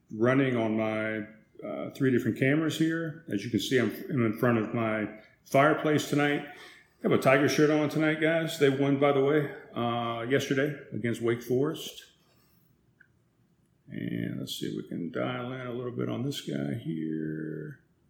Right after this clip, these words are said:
Yeah. So we're just waiting on Mister Paul to join back in with us. And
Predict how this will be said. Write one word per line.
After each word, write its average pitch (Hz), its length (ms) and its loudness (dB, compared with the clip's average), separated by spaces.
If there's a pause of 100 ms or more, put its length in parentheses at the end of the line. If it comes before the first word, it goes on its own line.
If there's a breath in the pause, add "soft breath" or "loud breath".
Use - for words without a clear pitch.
(180)
Yeah. - 140 -10 (1500)
So - 160 -8
we're 143 80 0
just 139 160 4
waiting 131 220 4
on 117 160 4
Mister 117 240 0
Paul 117 840 -2 (1000)
to 98 280 2
join 110 360 2
back 104 260 0
in 101 240 2
with 92 140 -4
us. - 420 -8 (300)
And 98 580 -10